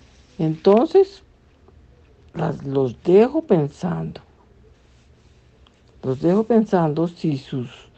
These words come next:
sus nietos les pueden decir, "Abuelita, abuelito", o, o si no tienen nietos todavía, "Oye, papá, es que Dios es tu aliado", o "Es que tú eres aliado de Dios".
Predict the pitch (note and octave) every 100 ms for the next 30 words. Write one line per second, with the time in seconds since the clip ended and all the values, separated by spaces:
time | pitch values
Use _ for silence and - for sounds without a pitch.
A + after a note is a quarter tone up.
0 | _ _ - _ - D3+ C3+ C#3+ D#3+ G#3+
1 | C#4 C#4+ A4+ G#4+ - C#4 D#3+ - - F3+
2 | G3 A3 G3 - G3 G3+ - - - _
3 | _ _ _ _ _ _ - D#3 D#3 C#3
4 | G#3 - F3 D3 D3 D#3 D#3 F#3 A#3 -
5 | C#3+ A#2+ B2 D3 C#3 - D#3+ C3+ D3 D3
6 | D#3 F#3 F#3 F#3 F#3 F3+ G3 - E3+ D#3+
7 | D#3 F#3+ - _ _ _ _ _ _ _
8 | _ _ _ - G3+ G3+ G#3 E3+ D#3 F3
9 | F#3+ B3+ G#3 - - _ _ _ _ _
10 | _ - - - F3+ G#3 G#3+ A3 G#3+ -
11 | G#3+ G3+ G3+ G#3+ D#4 G#3 - - D3+ D3
12 | D3+ - F#3 G#3 G3+ G3 G3+ F3+ D3+ E3
13 | G3 E3 A2+ C#3 F#3 F#3+ D3+